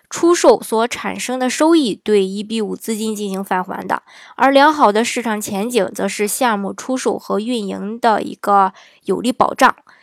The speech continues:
第三呢，就是项目的类型。嗯，其实在选择项目的时候，选择项目类型也是非常重要的。涉及新兴产业啊、高科技或新领域的研发、研究开发的项目，天生的风险高，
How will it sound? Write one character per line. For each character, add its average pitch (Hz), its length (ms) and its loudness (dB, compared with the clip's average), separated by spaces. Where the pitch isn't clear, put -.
第 277 100 -8
三 294 300 2
呢， 220 140 0
就 202 120 -2
是 202 120 -6
项 240 260 0
目 208 80 -8
的 233 120 -4
类 302 220 2
型。 123 300 -6
嗯， 220 460 -2
其 285 180 -2
实 294 140 2
在 254 180 4
选 196 300 -2
择 202 260 0
项 254 280 4
目 214 100 -4
的 202 100 -2
时 208 120 -6
候， 202 160 0
选 202 200 -6
择 208 120 -6
项 240 200 -2
目 220 120 -4
类 269 200 4
型 202 240 -6
也 190 200 -8
是 262 120 -6
非 262 140 0
常 220 180 -2
重 226 200 -2
要 190 160 -4
的。 - 180 -8
涉 277 200 2
及 240 200 -2
新 285 180 -6
兴 285 160 -2
产 226 260 -8
业 226 200 0
啊、 208 240 0
高 254 180 2
科 277 160 0
技 247 180 -4
或 208 300 0
新 285 260 -4
领 202 160 -4
域 196 80 -6
的 196 100 -6
研 202 440 -2
发、 269 320 2
研 214 220 2
究 269 120 0
开 285 200 0
发 294 200 4
的 226 100 2
项 214 240 0
目， 196 180 -6
天 262 240 -6
生 254 160 -8
的 226 80 -4
风 247 200 -8
险 208 180 -8
高， 208 240 0